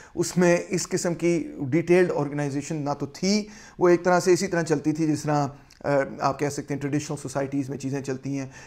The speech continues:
कि जिस, जब किसी का कोई मसला होता था तो वो पार्टी लीडर के पास आके रख देता था, वो मसला हल कर देता था। मगर कमिटीज़ और प्रॉपर चेन of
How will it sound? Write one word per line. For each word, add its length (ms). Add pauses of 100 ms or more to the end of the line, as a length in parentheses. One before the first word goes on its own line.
(120)
कि 60
जिस, 200
जब 140
किसी 180
का 100
कोई 140
मसला 260
होता 200
था 140
तो 120
वो 60
पार्टी 300
लीडर 200
के 100
पास 180
आके 200
रख 120
देता 240
था, 120
वो 100
मसला 260
हल 100
कर 120
देता 340
था। 40 (340)
मगर 140
कमिटीज़ 640
और 60
प्रॉपर 260
चेन 440
of 100